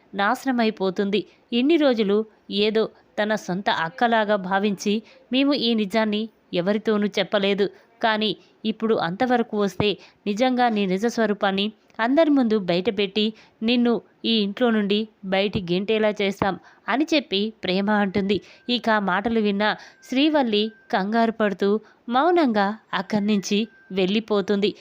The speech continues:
ఇక రామరాజు, "ఒరేయ్, ఆ డబ్బు నేను ఎలాగైనా తెచ్చి అమూల్యకి నగలు చేపిస్తాను, మీరు వెళ్ళండి" అనగానే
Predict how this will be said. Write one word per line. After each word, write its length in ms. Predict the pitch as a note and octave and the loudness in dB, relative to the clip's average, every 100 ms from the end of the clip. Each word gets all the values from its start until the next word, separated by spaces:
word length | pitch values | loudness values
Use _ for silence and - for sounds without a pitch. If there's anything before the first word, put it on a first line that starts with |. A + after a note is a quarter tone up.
| - _ | -16 _
ఇక 180 | C4+ A3+ | -6 0
రామరాజు, 840 | A3+ F#3+ F#3 G3+ G#3+ G#3 F3+ G3 G3+ _ _ E3+ | 0 2 0 0 0 0 2 -2 -2 _ _ -2
"ఒరేయ్, 260 | F#3+ G3+ - _ _ | 0 0 -6 _ _
ఆ 100 | G3+ | -4
డబ్బు 280 | G3 G3 G3 | 0 -2 0
నేను 220 | A3+ G#3+ | 0 0
ఎలాగైనా 600 | G#3 F#3 G3 A3 A3 G#3 | 0 0 0 0 0 -2
తెచ్చి 460 | G3 G3 F#3+ G3 G#3 _ _ - | -2 -2 -2 -6 -6 _ _ -4
అమూల్యకి 680 | G#3+ D4+ C#4 A#3 - G3+ G#3+ _ - | 0 2 4 2 0 -2 -4 _ -6
నగలు 280 | F3+ G#3 A3+ | -2 0 0
చేపిస్తాను, 600 | G#3 F3+ F#3+ A3+ G#3+ G#3 - _ G#3+ | -2 -4 -4 -2 -2 -4 -10 _ -2
మీరు 180 | A#3 | 0
వెళ్ళండి" 500 | G#3 G3+ A3 G#3+ G3 - _ - | 2 0 0 0 -2 -4 _ -6
అనగానే 520 | F3+ G3+ G3+ G3 G#3+ | -4 0 0 0 -4